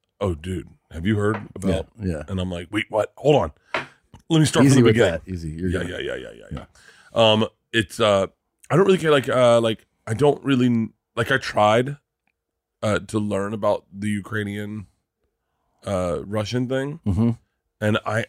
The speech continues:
Speaker 1: I always just veer into the wrong direction. And then I'm like, I just, then I just get obsessed with Putin. And then I'm like, I'm
Speaker 2: Yeah,
Speaker 1: like,
Speaker 2: you, you started
Speaker 1: "We
Speaker 2: doing
Speaker 1: need to party one night."
Speaker 2: <laughs> Yeah.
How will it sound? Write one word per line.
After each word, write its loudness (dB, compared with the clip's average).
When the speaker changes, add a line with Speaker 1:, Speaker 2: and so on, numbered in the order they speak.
Speaker 1:
I -2
always 2
just -6
veer -2
into -4
the -6
wrong -8
direction. -8
And -12
then -12
I'm -10
like, -8
I -8
just, -2
then -2
I -2
just -10
get -2
obsessed -4
with -10
Putin. -8
And -2
then 0
I'm -4
like, -8
I'm 4
Speaker 2:
Yeah, 6
Speaker 1:
like, 6
Speaker 2:
you, 2
you -6
started 2
Speaker 1:
"We 4
Speaker 2:
doing 6
Speaker 1:
need 4
to -8
party -10
one -16
night." -18
Speaker 2:
<laughs> 2
Yeah. -2